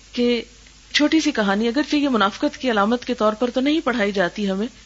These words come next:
لیکن ایک مشہور کہانی ہے۔ اس چھوٹی سی کہانی سے سبق یہی ملتا ہے کہ جھوٹ چاہے مذاق میں ہی کیوں نہ ہو،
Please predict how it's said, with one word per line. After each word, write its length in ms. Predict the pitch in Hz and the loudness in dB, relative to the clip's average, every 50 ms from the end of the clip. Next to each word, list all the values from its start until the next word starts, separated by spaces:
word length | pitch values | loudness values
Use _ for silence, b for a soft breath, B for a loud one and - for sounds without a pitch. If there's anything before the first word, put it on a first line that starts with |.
| B B B - | B B B -8
لیکن 240 | 240 262 262 330 294 | -6 -2 -2 0 0
ایک 120 | 311 302 - 285 | -2 -2 -4 -4
مشہور 360 | 269 277 269 - 311 330 320 | -4 -2 0 2 2 2 2
کہانی 520 | - 247 220 185 190 196 214 240 247 226 | 0 -2 -2 0 0 2 2 2 2 0
ہے۔ 120 | 220 175 185 B B B B B B B B B B | -2 -6 -8 B B B B B B B B B B
اس 180 | - 294 - - | -4 -2 2 2
چھوٹی 220 | 359 339 359 359 | 4 4 4 4
سی 120 | 339 370 | 2 2
کہانی 360 | 349 277 247 254 269 294 320 294 | 0 2 2 2 2 2 0 -2
سے 120 | - 294 | -2 -2
سبق 300 | - 277 247 302 285 262 | 0 0 2 2 2 2
یہی 220 | 254 269 302 330 | 2 2 4 4
ملتا 360 | 311 285 220 202 - 214 214 208 | 4 2 0 0 0 -2 -2 0
ہے 120 | 214 233 - B B B B B | -2 -4 -6 B B B B B
کہ 100 | 269 254 | -6 -4
جھوٹ 340 | 208 - 254 285 302 311 - - - - | -2 0 2 2 2 2 0 -4 -4 -2
چاہے 200 | 294 294 285 277 | 0 2 2 2
مذاق 500 | 262 226 190 - 196 214 269 - - 320 | 2 2 2 2 2 2 2 0 0 2
میں 80 | 339 | 2
ہی 100 | 330 339 | 2 2
کیوں 200 | - - 233 220 | 2 2 2 4
نہ 60 | 202 | 4
ہو، 260 | 185 175 165 175 156 | 2 0 0 -4 -6